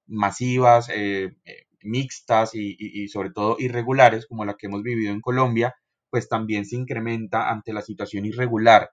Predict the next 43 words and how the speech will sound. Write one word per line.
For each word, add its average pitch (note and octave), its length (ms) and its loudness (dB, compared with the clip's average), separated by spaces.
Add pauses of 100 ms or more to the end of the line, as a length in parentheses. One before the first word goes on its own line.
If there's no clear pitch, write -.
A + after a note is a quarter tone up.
(280)
de A2 120 -10
cientos C3 500 -2
de C3+ 80 -4
migrantes, G#2+ 640 0
hombres A#2+ 380 -2
y B2+ 40 -6
mujeres A2 460 -4
en G2+ 100 -10
el F#2+ 100 -10
territorio G2 420 -10
colombiano, B2 560 -2 (280)
pues A#2+ 140 -6
incrementa A#2 640 -4
también A#2+ 260 -4
el A2 140 -4
riesgo A#2 580 -2
a G#2+ 100 -2
que G#2+ 100 -10
puedan G2 320 -4
ser G#2 160 -10
víctimas A2 440 -6
de G#2+ 80 -12
trata F#2 300 -4
de F#2+ 80 -2
personas. G#2 540 -4 (420)
Y C3 120 -2
un C#3 100 2
último E3+ 360 0
elemento, E3 560 0 (600)
y A#2+ 80 -8
que A#2 100 -6
también G#2+ 280 -2
es G#2 80 -8
cara-, B2 300 0
es, - 280 -6
es, G2 180 -16 (120)
se A2+ 100 -12
puede A2 220 -4
mencionar G#2+ 500 -2
como A#2 400 -8
asociado G#2 540 0
a A#2+ 60 6
la, A2 240 4